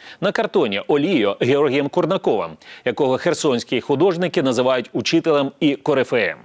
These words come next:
Крім того, за словами працівників, з музею викрали картину Гаврила Глюка із назвою «Ланка». Це робота одного з класиків Закарпатської школи живопису. Також відомо і про інші викрадені картини. З переліком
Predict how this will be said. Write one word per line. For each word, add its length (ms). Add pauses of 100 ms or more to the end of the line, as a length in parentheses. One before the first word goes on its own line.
(880)
Крім 260
того, 300
за 120
словами 400
працівників, 760
з 120
музею 400
викрали 400
картину 460
Гаврила 440
Глюка 480 (280)
із 200
назвою 380
«Ланка». 480 (280)
Це 180
робота 340
одного 340
з 40
класиків 560 (120)
Закарпатської 760
школи 300
живопису. 560 (480)
Також 320
відомо 540
і 160
про 300
інші 340
викрадені 520
картини. 580 (180)
З 120
переліком 560